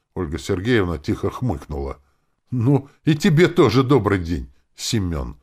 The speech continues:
искривила она в грустной усмешке свои красиво очерченные губы, а потом внимательно посмотрела на меня,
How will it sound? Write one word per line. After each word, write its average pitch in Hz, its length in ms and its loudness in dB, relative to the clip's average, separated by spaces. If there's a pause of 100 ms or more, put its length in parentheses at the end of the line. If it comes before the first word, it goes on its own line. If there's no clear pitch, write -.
(300)
искривила 80 640 -4
она 78 160 -4
в 69 80 -8
грустной 71 440 -8
усмешке - 480 -12
свои 65 320 -12
красиво 64 600 -12
очерченные 69 680 -12
губы, 156 400 -10 (520)
а - 80 -12
потом 90 300 -6
внимательно 87 560 -6
посмотрела 90 560 -6
на 117 100 -6
меня, 117 380 -6